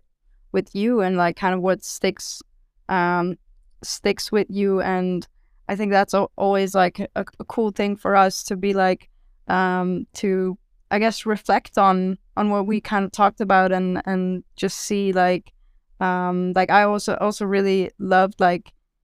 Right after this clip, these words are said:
you bringing up, like, different words or, like, different, um, ways to, to explain the things that we were just talking about and summarizing it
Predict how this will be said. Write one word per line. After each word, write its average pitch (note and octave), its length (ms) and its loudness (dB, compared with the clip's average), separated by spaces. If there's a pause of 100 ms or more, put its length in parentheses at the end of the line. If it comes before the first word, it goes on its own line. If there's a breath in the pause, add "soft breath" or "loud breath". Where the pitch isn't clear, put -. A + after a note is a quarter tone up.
(220)
you G#3 260 -4
bringing G3+ 340 0
up, F#3+ 200 0
like, F#3 260 2
different G3 420 -2
words F#3+ 380 2
or, F#3 140 -2
like, F#3 240 -2
different, F#3 760 -4 (200)
um, F3+ 460 -2 (300)
ways G#3 480 0
to, F#3+ 460 0 (140)
to G#3 120 -2
explain G#3 540 -2
the G3+ 100 0
things F#3 340 -4
that F3+ 280 4
we F#3+ 140 2
were F#3 100 -2
just - 240 -8
talking F#3 320 2
about F3 320 2
and F3+ 160 -4
summarizing F#3 680 -2
it F#3 240 -6